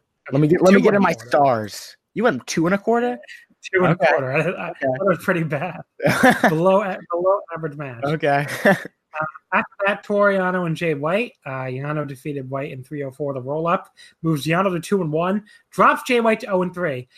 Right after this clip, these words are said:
Speaker 1: Oh, yeah.
Speaker 2: Now, here, this, I will admit, this is, Jay White's record, to me, is scarier for Naito than Naito's record
Speaker 1: <laughs>
Speaker 2: because it does have that scenario where, like, Jay White could enter the final night of the G one with nothing to play for and then be the upset,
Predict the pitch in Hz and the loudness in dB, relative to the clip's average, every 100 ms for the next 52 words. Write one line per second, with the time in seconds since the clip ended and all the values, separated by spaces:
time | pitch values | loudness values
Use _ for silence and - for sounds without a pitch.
0 | - 120 117 190 190 135 277 320 269 - | -12 -10 0 2 2 2 0 0 -4 -10
1 | _ - 302 294 214 240 233 196 185 127 | _ -4 -4 -2 -2 2 2 2 0 -2
2 | 180 214 240 - 151 - 247 320 196 220 | -4 -2 -4 -6 -10 0 2 2 2 2
3 | 185 180 151 139 127 160 151 135 123 - | 2 -4 -4 -6 -10 -8 -8 -6 -8 -12
4 | _ _ _ 160 - - 202 196 190 180 | _ _ _ -10 -10 -4 0 2 4 2
5 | 170 165 156 151 151 143 135 135 143 135 | 0 -2 -4 -4 -4 -6 -6 -6 -8 -8
6 | 131 135 135 180 190 131 - - - - | -8 -8 -8 -6 -6 -8 -12 -20 -20 -16
7 | - - 185 160 202 - 190 208 214 190 | -14 -2 0 0 -4 -6 0 2 2 -6
8 | 185 - 180 170 170 - 160 165 175 180 | -14 -4 -2 -2 -6 -4 -2 0 0 0
9 | 156 147 135 156 151 143 143 147 - 151 | -2 -6 -6 -6 -6 -4 -4 -6 -10 -16
10 | 131 165 151 - 147 147 143 _ _ _ | -14 -14 -12 -8 -6 -6 -10 _ _ _
11 | _ _ 147 131 156 143 139 135 127 139 | _ _ -12 -4 -2 0 -2 -4 -6 -8
12 | 135 131 127 131 135 123 143 135 131 147 | -8 -8 -10 -10 -10 -10 -8 -8 -8 -8
13 | 135 127 123 127 123 147 131 - - 180 | -6 -8 -10 -10 -12 -12 -14 -10 -6 -4
14 | 190 | -6